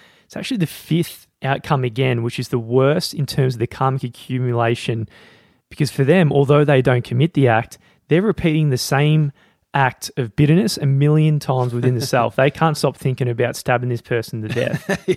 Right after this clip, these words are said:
Speaker 2: Exactly. So even though on the, again, the simplistic view, four times you've just killed someone, you'd think karma's gonna come back and get you. But really, the karma is the thing that we're creating in the world. And by us constantly thinking all day, every day about how we could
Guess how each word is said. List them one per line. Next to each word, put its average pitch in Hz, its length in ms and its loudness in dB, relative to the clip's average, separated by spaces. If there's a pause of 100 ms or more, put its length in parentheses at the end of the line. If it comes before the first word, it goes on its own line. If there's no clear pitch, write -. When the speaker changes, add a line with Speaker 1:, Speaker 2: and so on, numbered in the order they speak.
Speaker 2:
Exactly. 110 580 -8
So 113 260 0 (400)
even 156 260 2
though 147 260 2 (280)
on 127 220 -2
the, 117 200 2
again, 117 260 0
the 113 60 -2
simplistic 131 640 -6
view, 101 280 -2 (280)
four 156 260 -2
times 127 380 0
you've 110 100 -4
just 113 200 -4
killed 120 240 -2
someone, 101 340 -2
you'd 98 120 -8
think 123 180 -6
karma's 104 340 -4
gonna 98 160 -6
come 101 220 -10
back 92 180 -10
and 98 100 -10
get 120 160 -4
you. 165 220 -4 (300)
But 110 180 -2
really, 147 480 0 (160)
the - 100 -8
karma 127 360 0
is 117 120 0
the 117 60 -4
thing 117 220 -2
that 104 100 -4
we're 113 220 -2
creating 104 400 -4
in 98 80 -6
the 98 60 -10
world. 104 280 -4
And 104 200 -6
by 107 180 0
us 156 260 0
constantly 147 720 -4
thinking 131 480 -6 (360)
all 127 180 0
day, 123 280 2
every 120 240 -4
day 120 220 2
about 107 240 0
how 110 420 0
we 113 180 -4
could 110 180 -6